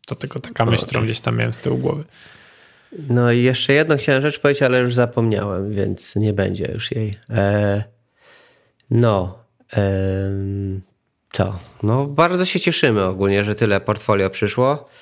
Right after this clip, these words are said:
Speaker 2: i jest ci tyle zgłoszeń, ale musicie popracować nad tym jeszcze. Mm, zwłaszcza, że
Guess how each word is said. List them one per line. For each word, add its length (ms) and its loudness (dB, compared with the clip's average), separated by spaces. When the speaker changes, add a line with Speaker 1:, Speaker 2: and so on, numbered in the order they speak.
Speaker 2:
i 580 4
jest 340 0
ci 220 0
tyle 480 4
zgłoszeń, 540 2
ale 400 4
musicie 400 2
popracować 800 -2
nad 240 -2
tym 160 0
jeszcze. 400 0
Mm, 760 0
zwłaszcza, 440 -2
że 120 -8